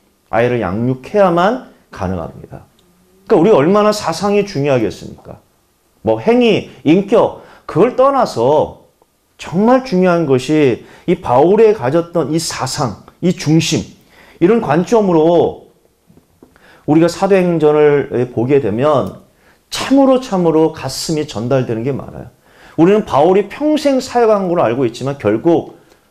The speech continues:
십 년 사역했습니다. 십 년. 에이디 사십칠 년에서 오십칠 년, 딱 십 년 사역했어요. 그 십 년 동안 순교자적 증인의 자세로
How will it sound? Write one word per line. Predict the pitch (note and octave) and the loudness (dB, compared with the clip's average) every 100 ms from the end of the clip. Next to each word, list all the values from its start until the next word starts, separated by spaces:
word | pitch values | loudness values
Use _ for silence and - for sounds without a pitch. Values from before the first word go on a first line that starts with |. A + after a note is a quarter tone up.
| _ | _
십 | - D4 D#4 | -6 -2 2
년 | D#4+ D4+ | 2 0
사역했습니다. | A3+ F3+ A2+ F#2+ - - - - | 0 -2 -2 -6 -12 -16 -18 -20
십 | - - C4+ A#3+ | -10 -6 -2 -2
년. | A#2+ - - - - - | -4 -6 -18 -20 -16 0
에이디 | C3+ E3+ A3 | 2 4 0
사십칠 | - C3+ G#3 - C4 | -2 -4 -4 -4 -2
년에서 | A#3 G#3 F3+ D3+ | 0 0 0 -2
오십칠 | C#3 D#3 E3 - A3+ | -2 -4 -8 -6 -2
년, | D3 E2+ - _ | -2 -2 -10 _
딱 | F3+ | -12
십 | - - D#4 D4+ | -6 -2 0 2
년 | D4+ C#4 | 2 2
사역했어요. | C4 G3 C#3+ F2+ - - - - - - | 2 0 0 -2 -8 -12 -12 -18 -20 -2
그 | F#3+ | -2
십 | F#3 D4+ D4+ | 0 0 2
년 | D4 C4 B3+ | 4 2 0
동안 | A3+ G#3+ A3 B3 - - _ | 0 4 2 2 -8 -20 _
순교자적 | - - C#4+ C4 C4+ B3 A#3+ G#3+ G#3+ B3 C4 - - _ _ _ _ _ _ _ | -8 -2 0 2 4 4 2 0 2 2 0 -2 -18 _ _ _ _ _ _ _
증인의 | - G#3 A#3 A#3 A3+ | -2 0 2 2 2
자세로 | A3+ - E3 G3+ G#3 B3+ C4+ - | 0 -6 -2 2 4 4 0 -12